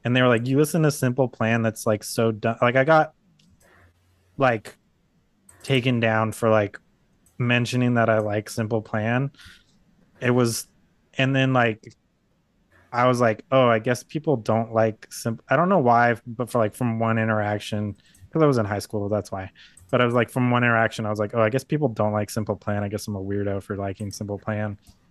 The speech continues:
And then, yeah, it was years later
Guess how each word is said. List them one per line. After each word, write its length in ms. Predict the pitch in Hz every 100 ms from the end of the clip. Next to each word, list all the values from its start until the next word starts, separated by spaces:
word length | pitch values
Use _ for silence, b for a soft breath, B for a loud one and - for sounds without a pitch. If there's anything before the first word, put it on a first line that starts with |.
| _ _ _ -
And 240 | 127 131
then, 360 | 135 127 123 123 _ _ _
yeah, 500 | - 123 123 110 104 -
it 100 | 127
was 240 | 120 113 110 _ _ _ _ _ _ _ _ -
years 500 | 127 131 165 160 135
later 560 | 135 135 127 120 110